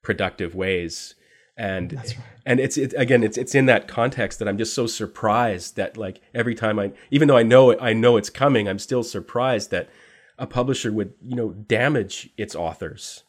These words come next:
Speaker 1: like the process you're describing, that, you know, and, and, and even lose them because they
Speaker 2: Hmm.
Speaker 1: just won't change their system. I mean, what, there's just something so deep.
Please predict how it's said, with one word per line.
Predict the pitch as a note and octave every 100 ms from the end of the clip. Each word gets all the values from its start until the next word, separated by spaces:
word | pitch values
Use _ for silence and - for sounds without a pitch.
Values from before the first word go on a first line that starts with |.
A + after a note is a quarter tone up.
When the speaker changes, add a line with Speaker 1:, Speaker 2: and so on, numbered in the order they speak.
| _ _
Speaker 1:
like | G2+ -
the | G#2
process | - G2+ - F#2
you're | G2+
describing, | F2+ F2 - F2+ F2 E2+ E2 - _ _ _ _
that, | A#2 C3+ A#2+ _ -
you | B2 C#3 A#2 A#2
know, | A#2+
and, | G#2+
and, | A2+ A2
and | A2+ A2+
even | A#2+ A2+ G#2+
lose | A#2+ C#3+ G#2+
them | F2 E2+ E2 _ _ _ _ -
because | A2+ A2 A#2 A2+
they | G#2+
Speaker 2:
Hmm. |
Speaker 1:
just | A2 G#2+ A2+
won't | A2 G#2
change | - A2+ A2 G#2+
their | G2
system. | - - C3+ - E2+
I | F2
mean, | F#2 F#2+ F#2+
what, | A2 A2+ -
there's | G#2+
just | - A2+
something | B2 A2+ G#2+
so | -
deep. | G2 F2+ G#2+ A2